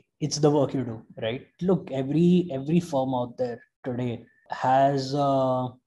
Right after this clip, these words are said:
enough access to content, media, all of that stuff, right? There is just, I mean, if I wanna put out, like, ten blog posts a day starting today, I could do that. Um, and, and that helps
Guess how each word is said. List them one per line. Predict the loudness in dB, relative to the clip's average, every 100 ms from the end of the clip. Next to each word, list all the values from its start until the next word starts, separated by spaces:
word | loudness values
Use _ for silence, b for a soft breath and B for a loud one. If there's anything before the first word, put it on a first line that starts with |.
| -6
enough | 2 4 6
access | 4 0 0 -6 -6
to | -4 -2 -2 -2
content, | -4 -4 -4 -8 -6
media, | -4 -2 0 2
all | 2 0
of | -4
that | -6 -6
stuff, | -10 -16 _ _ -20
right? | -16 -14 -8
There | -6
is | -6 -6
just, | -8 -10 _ -20 -6
I |
mean, | 0 0
if | 0
I | 0 2
wanna | 2 2 2 0 -4 _ -4
put | 0
out, | 2 2 0 -4 -16 -14
like, | -8 -6 -6 -2
ten | 0 2 0 -2
blog | 2 2 2
posts | -4 -2 -4
a | -6
day | -2 -2 -2 -6
starting | -4 -2 -2 -4
today, | -4 -6 -6
I | -6
could | -6 -8
do | -10 -14
that. | -18 _ _ -4
Um, | -2 -2 -4 -10 -12 -12 -4
and, | 2 4 4
and | 6 8
that | 6 6
helps | 6 8 6 4 -8 -10